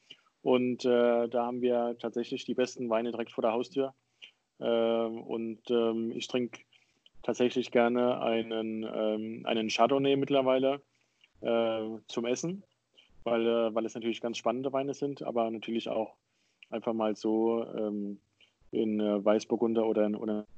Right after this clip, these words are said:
in Riesling ist natürlich auch was, was, ähm, was ganz Tolles.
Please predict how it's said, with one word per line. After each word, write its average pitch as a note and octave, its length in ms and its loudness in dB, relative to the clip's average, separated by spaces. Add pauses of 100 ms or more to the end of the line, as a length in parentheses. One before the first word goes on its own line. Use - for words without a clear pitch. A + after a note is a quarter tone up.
(160)
in G#2 60 -6
Riesling A2+ 500 0 (440)
ist A#2 100 -10
natürlich G#2 180 0
auch A2 140 2
was, - 340 0
was, G#2+ 300 0
ähm, G2+ 560 0
was - 160 -4
ganz G#2 160 2
Tolles. G#2+ 360 2